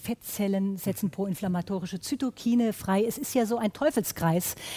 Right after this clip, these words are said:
der in Gang gesetzt wird. Ähm, Adipositas führt zu Entzündung, zu Silent Inflammation. Silent Inflammation führt zu Adipositas.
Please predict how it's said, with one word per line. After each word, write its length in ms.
der 160
in 180
Gang 480
gesetzt 720
wird. 540
Ähm, 540
Adipositas 1040
führt 320
zu 200
Entzündung, 800
zu 140
Silent 340
Inflammation. 560
Silent 360
Inflammation 720
führt 240
zu 180
Adipositas. 1080